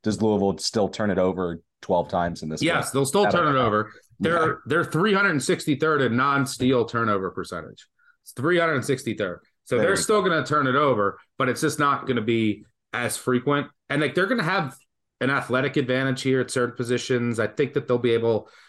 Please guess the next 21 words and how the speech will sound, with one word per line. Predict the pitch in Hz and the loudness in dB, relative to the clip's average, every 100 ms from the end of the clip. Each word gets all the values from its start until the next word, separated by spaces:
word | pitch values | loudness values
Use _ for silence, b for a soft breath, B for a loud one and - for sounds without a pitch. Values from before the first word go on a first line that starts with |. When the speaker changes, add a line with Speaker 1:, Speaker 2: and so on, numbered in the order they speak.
| B _ | B _
Speaker 2:
uh, | 123 113 107 101 98 95 - | -2 0 0 2 0 -2 -6
you | 123 | -4
know, | 104 117 - | -4 -8 -14
Notre | - 143 139 | -4 0 0
Dame's | 131 | 0
not | 135 | -2
gonna | 131 117 | -2 -2
get | 120 | 0
any | 120 | 0
offensive | 113 - 104 | -2 -4 -2
rebounds, | 117 120 107 | 0 0 0
not | 104 | -4
that | 98 | -6
they | 87 | -8
try. | - 113 107 104 101 - _ _ _ - | -4 0 0 0 0 -4 _ _ _ -2
I | |
don't | 214 220 | 0 2
know. | 180 | 2
It | 127 | 0
feels | - 156 175 165 | 0 2 2 2
like, | 143 139 | 0 0